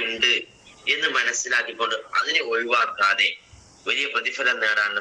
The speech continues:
ശ്രമം നമ്മുടെ അടുത്ത് നിന്ന് ഉണ്ടാവണമെന്നാണ് ഒന്ന് ഉണർത്തുവാനുള്ളത്. ഇതുമായി ബന്ധപ്പെട്ടുകൊണ്ട്, ഈ മയ്യത്തിന്റെ സംസ്കരണം അല്ലെങ്കിൽ ആ നിസ്കാരവുമായി ബന്ധപ്പെട്ടുകൊണ്ട് നമ്മുടെ മ-, ഏ, നമ്മുടെ സമൂഹത്തിൽ ഇന്ന് നിലനിൽക്കുന്ന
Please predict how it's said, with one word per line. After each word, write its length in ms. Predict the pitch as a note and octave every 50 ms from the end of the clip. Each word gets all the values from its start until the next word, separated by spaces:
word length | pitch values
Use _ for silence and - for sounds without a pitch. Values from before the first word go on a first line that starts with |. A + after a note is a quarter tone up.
| - -
ശ്രമം 280 | - G#2+ G#2 A2 - G#2 G2+
നമ്മുടെ 200 | G#2 G2+ F#2+ F#2+
അടുത്ത് 200 | F#2 F#2 - - F#2+
നിന്ന് 180 | F#2 F#2 F2+
ഉണ്ടാവണമെന്നാണ് 760 | F2+ F2 E2+ F#2 F2+ F2+ F#2 F#2+ F2+ F2+ - E2+ E2 E2+ - - - - - - - - - F#2
ഒന്ന് 240 | G#2 G#2+ A2+ B2+ C#3+ C#3+ - G2+
ഉണർത്തുവാനുള്ളത്. 680 | G2+ F#2+ - - - F#2+ E2+ E2+ F2+ E2+ - - - - - - - - - - - -
ഇതുമായി 320 | - F#3 G3 G3 G#3 G#3+
ബന്ധപ്പെട്ടുകൊണ്ട്, 680 | G#3 E3+ D3+ C3+ C#3+ C#3 C#3 C3+ - - - - - -
ഈ 120 | - D3 C#3 C3+ - - - - - - - B2+
മയ്യത്തിന്റെ 680 | D3 D#3 E3 F3+ F3+ F#3 - G3 G3 G3 - F3+ F3 F3+ - -
സംസ്കരണം 540 | C3+ C3 - - - - C3+ B2+ B2 B2 B2
അല്ലെങ്കിൽ 240 | B2 B2+ B2 A#2+ B2
ആ 40 | B2
നിസ്കാരവുമായി 880 | B2 B2 A#2+ A#2 A2+ - - - A2+ A2 A2 A2+ A#2 A2+ A#2 A2+ A#2 A2+ A2
ബന്ധപ്പെട്ടുകൊണ്ട് 640 | G#2 G2+ G2+ - - F#2+ - F#2 F#2 A2 F#2+ F#2+ G2+ F#2+ - - - - - - - - - - - - - B2
നമ്മുടെ 260 | C#3 D3+ D#3 E3 D#3+ D3
മ-, 160 | C#3+ C#3 C3 - A#2+
ഏ, 120 | C3 C3 C3
നമ്മുടെ 220 | C3 C#3+ D3 C#3+ C#3 - - C#3
സമൂഹത്തിൽ 500 | B2+ C#3 D3+ D#3 E3 D#3+ D#3 - C#3 - A#2+ C3+
ഇന്ന് 180 | B2 C3+ D#3+ D#3 C3+
നിലനിൽക്കുന്ന 580 | C3 B2+ B2+ B2+ B2+ A#2+ - - B2 A#2 A2+